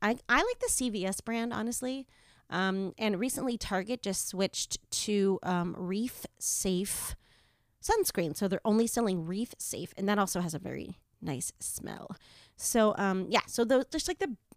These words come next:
like, the store brands are totally fine, but this is the only one that I found that's the antioxidant mist, which also is great for my kids because the, um, continual spray, it's cold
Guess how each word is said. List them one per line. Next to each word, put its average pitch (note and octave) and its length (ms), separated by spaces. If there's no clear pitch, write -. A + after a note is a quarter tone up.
like, G#3+ 180
the A3+ 100
store A3 460
brands E3 440
are D3 80
totally E3+ 420
fine, C#3+ 280
but G3+ 180
this A#3 180
is B3+ 100
the B3 180
only G3+ 520
one G3+ 240
that G3+ 80
I F#3+ 80
found F#3 240
that's F3 140
the - 120
antioxidant F3+ 1000
mist, E3+ 600
which A3 180
also A#3 260
is C4 140
great G3+ 200
for G#3 120
my G3 160
kids F#3 560
because B3 400
the, A#3 280
um, G3+ 180
continual D4 600
spray, G3 380
it's F#3+ 160
cold A3+ 760